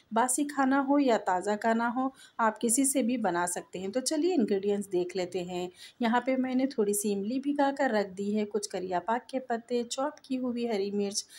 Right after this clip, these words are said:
और यहाँ पे साबित मिर्च को चीरा लगा कर रख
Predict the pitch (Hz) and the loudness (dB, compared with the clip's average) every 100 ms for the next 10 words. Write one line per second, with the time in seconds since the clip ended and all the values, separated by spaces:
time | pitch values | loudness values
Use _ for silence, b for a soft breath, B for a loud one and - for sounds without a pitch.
0 | B B - 196 196 202 196 196 202 202 | B B 0 2 2 -2 -4 -2 -2 0
1 | 214 202 254 262 247 254 269 262 233 262 | 0 0 0 0 0 -2 -6 -4 -2 -2
2 | 320 277 247 240 233 220 226 | 2 2 2 4 2 2 0